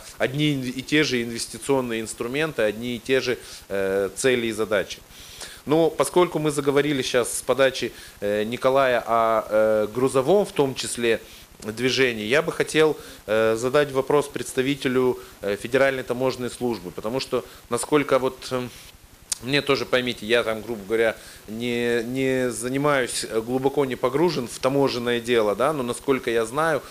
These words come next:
э, всегда, всегда, начиная с высшего уровня руководства страны, ставилась задача по, э, оптимизации, э, транзитных, э, процедур, транзитной перево-, транспортировки груза, потому что,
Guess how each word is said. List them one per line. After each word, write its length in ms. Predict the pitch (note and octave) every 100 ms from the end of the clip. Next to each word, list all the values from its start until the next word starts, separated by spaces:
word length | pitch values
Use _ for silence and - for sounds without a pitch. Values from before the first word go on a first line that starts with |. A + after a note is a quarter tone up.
| - - -
э, 120 | G2
всегда, 680 | - D#3+ D3+ C#3 C3 G#2+ D#2 - -
всегда, 580 | - - C3 B2+ A#2+ G2
начиная 480 | F#2+ G2+ B2 C3+ B2+
с 160 | - B2+
высшего 420 | D3 - C3 B2
уровня 360 | B2+ B2 A2+
руководства 520 | A2+ A2+ A#2 A#2+ - G#2+
страны, 480 | - A#2 D3 F#3+ F#3+ - -
ставилась 520 | - C3+ B2+ A#2+ A#2
задача 500 | A2 A#2 C#3+ C3+ G#2+
по, 540 | - A#2 A#2+ A#2+ A#2+ - - -
э, 220 | G2 F#2+
оптимизации, 1080 | F#2+ A2+ - B2 B2+ C#3+ D#3+ D#3 C3+ B2 A2 - -
э, 180 | F#2+ G2+
транзитных, 880 | - C3 C3 C#3+ C3+ B2 A2 - -
э, 360 | A2 A2+ A2+ A2+
процедур, 540 | A#2 A2+ B2+ C3+ G3+
транзитной 560 | G#3+ B2+ B2+ C#3+ B2+ B2+
перево-, 440 | G#2+ B2+ B2 A#2+
транспортировки 800 | A#2 B2 A#2+ - A2+ C3 B2+ B2+
груза, 320 | A#2+ B2+ A2+
потому 320 | G#2 - B2 C#3+
что, 260 | - B2+